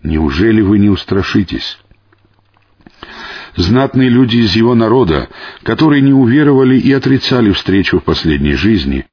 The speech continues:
которых мы одарили щедрыми благами в мирской жизни, сказали:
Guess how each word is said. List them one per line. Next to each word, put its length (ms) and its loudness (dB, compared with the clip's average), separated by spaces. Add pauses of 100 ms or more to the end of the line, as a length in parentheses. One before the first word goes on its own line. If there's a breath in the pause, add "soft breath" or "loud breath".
(360)
которых 460 0
мы 140 2
одарили 420 2
щедрыми 540 2
благами 520 0
в 120 -2
мирской 440 0
жизни, 420 0
сказали: 680 -4